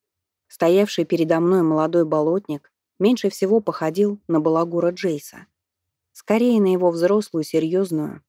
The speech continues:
и очень презрительную копию, которая так на нас посмотрела, что я едва удержалась, чтобы не сменить ему форму носа. Трейс одобрительно хлопнул брата по плечу. «Хорошо, вот так на наших клиентов и смотри».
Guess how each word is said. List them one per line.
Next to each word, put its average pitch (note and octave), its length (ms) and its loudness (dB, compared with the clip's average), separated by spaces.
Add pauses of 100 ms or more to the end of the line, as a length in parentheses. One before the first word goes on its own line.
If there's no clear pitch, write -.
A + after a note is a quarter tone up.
(320)
и F#3+ 120 2
очень G3+ 300 2
презрительную F3 720 -2
копию, D3 480 -6 (500)
которая F#3+ 400 0
так A3+ 300 -4
на E3 100 0
нас D#3 200 -4
посмотрела, D#3 680 -6
что - 160 -8
я F3+ 200 0
едва E3+ 240 -2
удержалась, D#3 600 -2
чтобы D3+ 260 -4
не D3+ 120 2
сменить D#3+ 420 -2
ему D#3 160 -2
форму D#3 380 -2
носа. C#3+ 420 -6 (800)
Трейс A#3+ 320 2
одобрительно E3 640 0
хлопнул E3+ 440 -2
брата D#3 300 -4
по D3+ 100 -8
плечу. D#3 520 -8 (720)
«Хорошо, D3 600 -2 (240)
вот D#3+ 260 -2
так F#3 240 -2
на D#3 140 0
наших C#3+ 340 -4
клиентов D3+ 480 -2
и C#3 60 -6
смотри». C3+ 500 -8